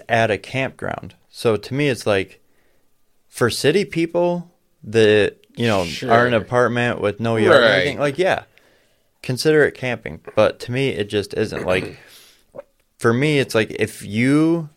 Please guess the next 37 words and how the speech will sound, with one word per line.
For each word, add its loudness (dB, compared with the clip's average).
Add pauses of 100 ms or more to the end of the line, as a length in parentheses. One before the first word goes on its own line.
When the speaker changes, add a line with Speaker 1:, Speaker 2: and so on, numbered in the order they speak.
(280)
Speaker 1:
go 4
outside 2
and -8
sleep -4
in -4
the -4
backyard, 2 (460)
you're 0
further 2
away 2
from -8
civilization -2
than -6
if -8
you -12
go 0
to -10
a -10
campground. -12
Speaker 2:
You're 0
a -2
hundred -4
percent -4
correct. -8
But -2
Speaker 1:
So 0
Speaker 2:
there's 2
more 2
things -6
to -14
do -8
if -14
you're -10
on -16
a -12
campground. -18 (400)
Speaker 1:
That's -6